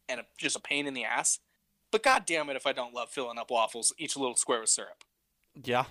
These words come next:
Speaker 2: Waffles, yeah. We're, I'm glad we could establish that as we are a waffles podcast, like a waffle over pancake podcast.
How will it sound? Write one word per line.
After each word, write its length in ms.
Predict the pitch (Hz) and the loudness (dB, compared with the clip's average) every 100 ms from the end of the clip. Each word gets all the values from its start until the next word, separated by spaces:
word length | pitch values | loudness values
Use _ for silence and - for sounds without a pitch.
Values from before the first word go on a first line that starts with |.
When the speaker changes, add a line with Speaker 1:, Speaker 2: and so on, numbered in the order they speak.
| - - _ - | -6 -20 _ 0
Speaker 2:
Waffles, 440 | 147 - 277 190 - | 4 4 2 -6 -8
yeah. 260 | 160 127 120 | -4 -2 -2
We're, 300 | 143 262 254 - _ _ - | 0 -2 -2 -10 _ _ -2
I'm 120 | 233 | 0
glad 240 | 240 247 208 | 4 4 4
we 60 | |
could 140 | 214 190 | 0 -2
establish 400 | - 156 147 - | 2 2 2 0
that 200 | 135 120 | 0 0
as 100 | 123 | 0
we 200 | 147 143 | 4 6
are 100 | 135 | 6
a 120 | 123 | 4
waffles 640 | 117 123 139 - 135 113 - | 4 4 4 2 -8 -8 -2
podcast, 560 | 131 120 139 127 127 - | 0 0 2 0 0 -4
like 140 | 110 | -4
a 60 | 107 | 0
waffle 420 | 110 110 117 110 | 0 2 0 2
over 220 | 117 113 | 0 -2
pancake 400 | 110 110 - 107 | -4 -6 -8 -6
podcast. 580 | - 104 - 113 - | -2 -2 0 -2 -2